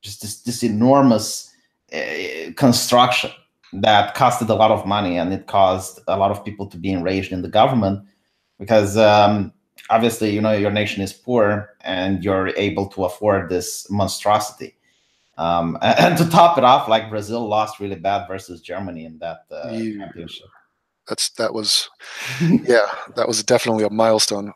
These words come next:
Speaker 2: of, yeah, that was an incredible game though. Germany played so well. Have you ever been down there?
Speaker 1: No, no, I, I only been to England.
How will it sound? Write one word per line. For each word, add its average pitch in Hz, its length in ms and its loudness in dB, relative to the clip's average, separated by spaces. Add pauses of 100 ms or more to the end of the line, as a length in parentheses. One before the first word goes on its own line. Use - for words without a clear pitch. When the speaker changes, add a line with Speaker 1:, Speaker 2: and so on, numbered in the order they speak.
(140)
Speaker 2:
of, 101 420 -6 (220)
yeah, 107 340 4
that 127 60 2
was 143 100 4
an 117 80 -2
incredible 113 320 0
game 110 220 -2
though. 95 200 -8
Germany 110 260 -4
played 104 200 -8
so 107 160 -4
well. 107 160 -2 (560)
Have 135 120 2
you 156 60 4
ever 151 140 4
been 135 160 4
down 123 200 4
there? 190 180 -6 (640)
Speaker 1:
No, 120 320 6
no, 98 80 -2
I, 95 340 2
I 98 220 4
only 139 220 4
been 104 180 -4
to 87 140 -8
England. 92 300 -8